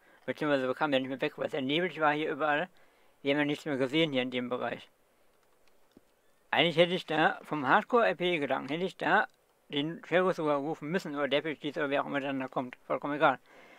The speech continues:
Aber wenn ich jetzt höre, dass die sich dann darüber beschweren, äh, und sich den Mund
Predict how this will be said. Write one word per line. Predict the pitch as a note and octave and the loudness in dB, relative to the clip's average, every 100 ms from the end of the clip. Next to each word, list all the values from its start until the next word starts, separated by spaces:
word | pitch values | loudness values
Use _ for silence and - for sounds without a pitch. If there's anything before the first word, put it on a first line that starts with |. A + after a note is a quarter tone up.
| - | -8
Aber | B2 C3+ | -2 2
wenn | D3+ | 4
ich | |
jetzt | D#3 F3 - | 4 2 0
höre, | F#3 G3 C#3+ | 0 2 2
dass | B2 B2+ | 0 -4
die | D3+ | -8
sich | D3 | -8
dann | D#3 C#3 | -4 -2
darüber | C3+ C3 B2+ | 0 0 -2
beschweren, | A#2+ - D#3 D#3+ A#2+ - - _ | -4 -4 0 0 -4 -14 -20 _
äh, | D#3+ C#3 C3+ C3 C3+ - - - _ - | 0 4 6 4 -2 -10 -20 -20 _ -8
und | C#3 | -6
sich | C#3 - | -6 -6
den | D3 C3 C3 D3 _ _ _ _ _ _ - | -6 -6 -6 -10 _ _ _ _ _ _ -4
Mund | D#3+ A3 | 6 6